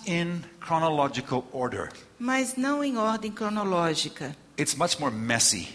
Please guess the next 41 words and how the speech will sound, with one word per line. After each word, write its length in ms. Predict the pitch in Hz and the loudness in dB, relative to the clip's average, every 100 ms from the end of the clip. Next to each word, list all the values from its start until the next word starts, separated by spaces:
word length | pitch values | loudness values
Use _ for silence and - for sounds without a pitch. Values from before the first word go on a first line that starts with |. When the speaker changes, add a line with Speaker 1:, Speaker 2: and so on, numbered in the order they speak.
| - - - - - | -16 -20 -20 -20 -8
Speaker 2:
A 80 | 220 | -8
coisa 420 | - 254 254 233 - | -2 0 0 0 -2
é 100 | 233 | -4
muito 320 | 233 240 226 | -4 -4 -4
mais 300 | 208 214 214 | -2 -2 -4
confusa. 840 | - 220 - - 220 190 127 110 - 107 | -4 -6 -6 -6 -4 -4 -4 -8 -6 -4
Speaker 1:
I'm 80 | 110 | 0
not 200 | 123 - | 0 0
referring 380 | 104 123 117 110 | -4 -2 -2 -2
to 120 | 107 | -2
an 80 | 107 | 2
Argentinian 540 | 107 104 98 104 101 | 2 0 -4 -4 -4
football 340 | - 123 113 113 | -4 -2 0 4
player. 320 | 120 147 - - - - - | 4 4 0 -6 -18 -18 -8
Speaker 2:
Eu 140 | 190 202 | -4 -2
não 120 | 202 | 0
estou 500 | 196 - 208 202 202 | 0 -2 -2 -2 -2
me 260 | 196 196 190 | -4 -4 -4
referindo 640 | 202 196 214 196 208 175 | -4 -4 -4 -2 2 4
Speaker 1:
It's 100 | 117 | 4
just 100 | - | 2
mess. 260 | 117 117 147 | 0 2 4
Speaker 2:
a 200 | 180 175 | 4 4
um, 440 | 175 165 160 151 151 160 - - - - - | 2 -2 -4 -4 -6 -10 -14 -18 -18 -10 0
ao 640 | 185 190 185 180 165 - - - - - | 4 4 4 2 0 -4 -10 -18 -18 -4
jogador 560 | 196 202 190 202 214 | -2 0 2 6 6
argentino 720 | 196 180 202 180 - 196 190 | 6 4 0 0 0 0 0
Messi. 580 | 190 180 190 190 - 320 - - - | 2 4 4 2 -2 -6 -10 -20 -14
Speaker 1:
So 240 | - 175 170 - | -4 -4 -4 2
next 400 | 147 160 - - | 4 4 2 2
to, 160 | 160 | 0
this 220 | 143 - - | 0 0 0
is 120 | 180 | 2
the 100 | 147 | 0
modified 760 | 135 131 185 208 175 147 127 127 | 2 2 2 2 4 6 4 2
Kubler-Ross, 840 | 147 139 117 107 127 165 - - | -6 -2 -2 0 0 0 -2 -2
which 220 | 135 123 - | -4 -6 2
adds 340 | 147 143 110 | 4 4 2
a 40 | |
few 200 | 104 139 135 | -2 -6 2
categories. 840 | 143 143 143 131 185 220 - | 4 6 4 0 -2 -6 -8